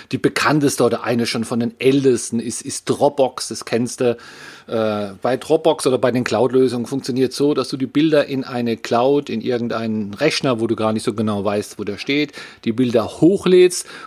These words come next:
und dann auf dieses Archiv, sag ich mal, zugreifen kannst, von deinem P C oder auch von jedem Handy. Ist eine furchtbar praktische Sache, habe ich damals, wie das rauskam, Dropbox, also wirklich, äh, auch stark genutzt, um, um den Kunden Bilder zu schicken. Ja, muss man nicht mehr ins Mail dranhängen,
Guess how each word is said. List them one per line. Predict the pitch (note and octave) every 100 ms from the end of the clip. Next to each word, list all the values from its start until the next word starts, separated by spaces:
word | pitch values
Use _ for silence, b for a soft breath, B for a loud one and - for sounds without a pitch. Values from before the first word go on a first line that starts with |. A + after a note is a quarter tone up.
| -
und | D3 C#3
dann | B2+ C#3 C#3+
auf | - C3 C3+ -
dieses | - C#3+ C#3+ B2+ -
Archiv, | - G#2+ - C3 D3
sag | - B2+ B2
ich | A2+
mal, | G2 E2+
zugreifen | - A3 G#3+ - C3 B2+ C3
kannst, | C3 A#2+ B2 - B -
von | F#3 F#3
deinem | D#3
P | B2 A#2+
C | - G#2+ A2
oder | A#2 G2
auch | F2
von | - G2
jedem | G2 A#2+
Handy. | - C#3 B2 G#2+ F2+ _ _ _ _ _ _ _ B B B -
Ist | D#3+ D#3
eine | B2
furchtbar | - A3+ - C3+
praktische | C#3 - A2+ A2+
Sache, | B2+ B2 C3+ B B B B -
habe | C#3
ich | B2+
damals, | B2 C3 B2+ A#2+
wie | B2
das | A2+ G#2+
rauskam, | A#2+ C3 - B2+ B2 A#2
Dropbox, | A2 B2 B2 A2 -
also | B2+ G#2 G2+
wirklich, | A#2+ - A2+ -
äh, |
auch | G#2 G2 G2 A2+ -
stark | - C3 B2+ -
genutzt, | B2 B2+ C#3 -
um, | C#3 B2+ A#2+
um | C#3
den | C3+ A#2
Kunden | E3 E3+ D#3+ D3 B2
Bilder | F3 F#3 C#3+
zu | - A#2+
schicken. | - - G#2
Ja, | B2
muss | C#3 -
man | B2+
nicht | A#2 -
mehr | G2
ins | F#2
Mail | B2+ D3
dranhängen, | C#3+ C3+ B2 C3